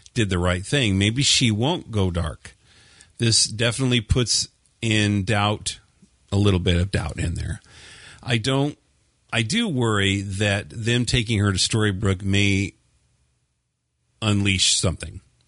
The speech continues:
I love that the apprentice got to Lily in our world and told her everything. Very cool. I guess he can literally go into any realm at any time.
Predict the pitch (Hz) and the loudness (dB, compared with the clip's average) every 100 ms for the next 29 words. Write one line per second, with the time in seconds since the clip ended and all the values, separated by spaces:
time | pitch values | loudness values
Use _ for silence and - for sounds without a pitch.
0 | _ - - _ _ - 110 104 120 135 | _ -20 -20 _ _ -6 -2 0 0 -2
1 | 131 120 110 101 107 98 - 135 127 107 | -2 -2 -2 0 0 0 -2 0 2 2
2 | - 80 107 101 - 104 98 117 113 107 | 0 -2 -2 0 -2 0 0 0 0 0
3 | 98 101 110 101 98 98 98 101 98 92 | 2 2 2 0 0 2 2 0 -2 -4
4 | - 95 95 98 110 127 92 107 90 120 | -2 -2 0 -2 -2 -2 -4 -6 -6 -2
5 | 98 98 104 180 113 - 90 _ _ - | 0 0 0 -2 -2 -4 -12 _ _ -20
6 | - - 120 139 143 - - 147 - 135 | -14 -4 -2 0 0 -2 -2 -2 0 0
7 | 123 127 120 113 107 101 110 107 98 98 | 2 2 2 2 2 2 2 2 0 -4
8 | 101 - 117 123 123 113 101 101 98 98 | -6 -2 0 2 2 2 2 4 4 2
9 | 90 98 92 90 - 143 113 85 85 | 0 0 2 0 -2 0 0 -2 -8